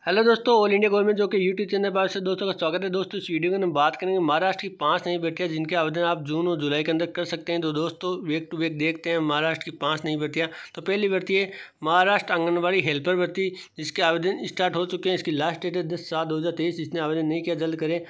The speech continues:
टोटल पोस्ट की बात करें तो एक सौ इकतालीस पोस्ट है। इसके बाद सेकंड भर्ती की बात करें तो महाराष्ट्र प्रोफेसर असिस्टेंट भर्ती दो हज़ार तेईस, इसके भी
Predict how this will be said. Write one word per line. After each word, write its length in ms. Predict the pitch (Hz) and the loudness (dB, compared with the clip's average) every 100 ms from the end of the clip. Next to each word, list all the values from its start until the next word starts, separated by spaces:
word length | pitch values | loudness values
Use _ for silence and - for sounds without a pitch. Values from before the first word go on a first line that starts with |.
| - | -10
टोटल 260 | 156 156 160 | -8 -6 -6
पोस्ट 220 | 156 175 | -4 -4
की 80 | 180 | -4
बात 240 | 160 160 156 | -2 -2 -2
करें 180 | 160 | -4
तो 60 | 156 | -2
एक 140 | 151 | -4
सौ 60 | 175 | -4
इकतालीस 540 | - - 160 156 160 156 | -8 -10 -8 -6 -4 -4
पोस्ट 320 | 160 160 165 | -4 -4 -6
है। 120 | 156 - - - | -8 -10 -20 -16
इसके 200 | 151 185 | -6 0
बाद 100 | 185 | 0
सेकंड 260 | 180 160 175 | 0 -2 -2
भर्ती 240 | 175 180 | 0 -2
की 100 | 180 | -2
बात 300 | 170 170 170 | 0 0 0
करें 280 | 165 175 180 - - _ | 0 -2 -4 -12 -20 _
तो 80 | 165 | -4
महाराष्ट्र 500 | 151 160 175 185 185 - | 0 2 4 2 0 -4
प्रोफेसर 520 | 165 165 175 190 185 | -2 -2 -2 -2 -2
असिस्टेंट 480 | 185 - 185 185 156 | -4 -4 -2 0 0
भर्ती 240 | 143 175 | -2 -2
दो 160 | 160 165 | 0 0
हज़ार 260 | 170 175 175 | 0 -2 -2
तेईस, 320 | 160 180 180 - - - | 0 0 -2 -14 -20 -14
इसके 280 | - - 196 | -10 -2 0
भी 220 | 185 202 | 0 -2